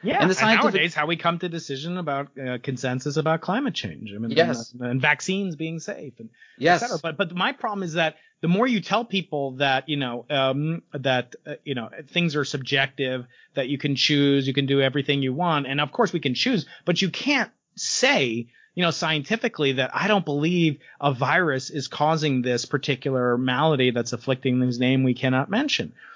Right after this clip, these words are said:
Speaker 1: Uh,
Speaker 2: Mm-hmm.
Speaker 1: we, we can't say that it's a ghost or it's a spirit.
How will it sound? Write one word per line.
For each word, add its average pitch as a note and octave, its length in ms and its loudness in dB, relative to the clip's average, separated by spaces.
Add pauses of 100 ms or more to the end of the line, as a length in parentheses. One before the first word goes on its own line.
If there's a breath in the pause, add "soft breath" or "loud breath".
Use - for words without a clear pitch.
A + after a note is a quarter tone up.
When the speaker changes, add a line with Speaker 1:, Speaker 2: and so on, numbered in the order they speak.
(240 loud breath)
Speaker 1:
Uh, C3+ 140 4
Speaker 2:
Mm-hmm. A#2+ 100 2
Speaker 1:
we, D3 200 -2
we D3 140 -4
can't G3+ 220 0
say A3+ 140 4
that D3+ 180 2
it's D3 160 0
a C#3+ 40 -4
ghost D#3 460 0
or B2 80 -4
it's A#2 140 -12
a - 20 -10
spirit. F3 600 -2